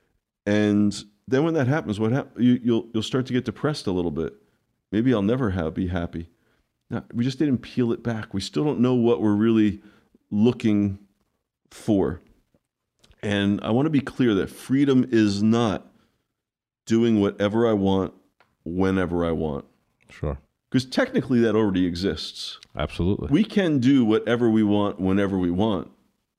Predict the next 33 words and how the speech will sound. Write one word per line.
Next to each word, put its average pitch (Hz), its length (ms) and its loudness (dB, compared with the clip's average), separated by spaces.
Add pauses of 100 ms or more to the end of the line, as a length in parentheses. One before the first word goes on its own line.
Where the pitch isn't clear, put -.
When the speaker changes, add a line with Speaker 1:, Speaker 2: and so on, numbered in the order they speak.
(720)
Speaker 2:
We 98 60 -2
make 98 200 0
choices 101 360 0
every 104 200 0
day, 117 240 0
Speaker 1:
Yeah. 104 160 -2
Speaker 2:
every 104 140 2
morning. 117 360 0
Speaker 1:
Well, 113 160 0
and 113 260 2
that's 151 180 -4
what 160 60 -4
we 156 80 0
do. 185 220 -6
And 123 120 0
we 139 60 2
do 180 160 0
make 233 180 -2
choices 107 480 -2 (120)
every 113 420 0 (300)
single 117 420 0
day. 107 320 -2 (440)
We 110 160 2
always 127 380 2
do 104 300 2
what 98 360 0
we 104 420 0 (140)
want 95 260 -2
to 107 80 -8
do. 101 340 -2 (960)
"Well, 98 280 2
no, 104 280 2
I, 104 240 2